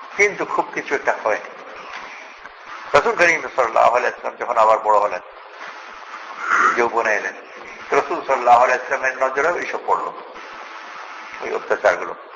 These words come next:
অন্যায় কাজগুলো। আর রাসূল করিম সাল্লাল্লাহু আলাইহি ওয়াসাল্লামও বিবেকে এই কথা লাগলো। তখন নবী ছিলেন না, তো সেই জন্যে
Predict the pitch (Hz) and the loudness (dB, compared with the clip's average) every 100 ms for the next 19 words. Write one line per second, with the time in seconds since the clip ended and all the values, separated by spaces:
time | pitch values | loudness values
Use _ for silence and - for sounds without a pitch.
0 | - - - 104 98 98 - 87 92 85 | -18 -8 -2 2 4 6 6 4 -4 -10
1 | - - - - - - - - - - | -16 -20 -20 -20 -20 -20 -20 -18 -18 -18
2 | - - - - - - - 156 160 208 | -20 -20 -20 -20 -20 0 8 10 8 2
3 | 156 151 147 127 - 131 131 123 127 120 | 2 2 0 -4 0 4 6 6 6 0
4 | 117 - 120 127 160 - - - - - | -6 -2 -2 0 -2 -4 -18 -20 -20 -20
5 | - - - - 135 131 131 151 160 139 | -20 -20 -18 0 2 4 2 0 -4 -6
6 | - 117 131 160 135 98 95 - - - | -6 0 2 2 4 6 6 0 -14 -18
7 | - - - - - - - - - 554 | -20 -20 -20 -20 -20 -2 6 6 6 0
8 | - - - - 147 151 135 147 175 147 | -6 -10 -4 4 6 6 4 0 0 -2
9 | 113 101 - - - - - - - - | -6 -6 -12 -12 -20 -20 -20 -20 -20 -20
10 | - - - 135 - 123 123 110 | -20 -20 -2 -2 2 0 0 -2